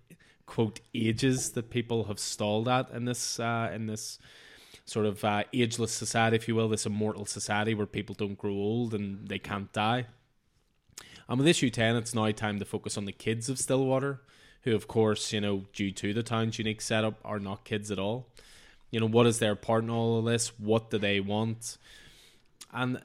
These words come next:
I just find it really, really interesting. It's a series that's getting better with each issue, and one of them that raises more and more interesting questions about immortality, you know, both the benefits and the drawbacks of it. I mean,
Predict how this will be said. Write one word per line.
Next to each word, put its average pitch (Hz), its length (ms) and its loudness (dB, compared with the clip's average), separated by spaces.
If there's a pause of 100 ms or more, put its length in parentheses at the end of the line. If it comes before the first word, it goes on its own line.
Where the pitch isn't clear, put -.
I - 80 -8
just 147 180 -2
find 120 260 2
it 113 120 2
really, 117 400 4
really 107 200 6
interesting. 120 420 0
It's 120 100 -4
a 123 40 -2
series 147 360 2
that's 139 100 -4
getting 107 220 -2
better 110 280 0
with 107 180 -2
each 101 200 -4
issue, 117 480 4
and 101 160 -4 (640)
one 147 180 4
of 147 80 6
them 120 220 2
that 120 120 -2
raises 107 360 2
more 110 220 2
and 107 80 2
more 107 120 2
interesting 104 480 -2
questions 107 440 -4
about 113 260 4
immortality, 143 720 2
you 123 80 0
know, 107 180 0 (160)
both 113 220 -2
the 95 80 -6
benefits 113 680 -2 (220)
and 104 240 -4
the 101 80 -4
drawbacks 113 540 -2
of 135 180 -2
it. 131 80 -2
I 120 40 -2
mean, 113 240 -2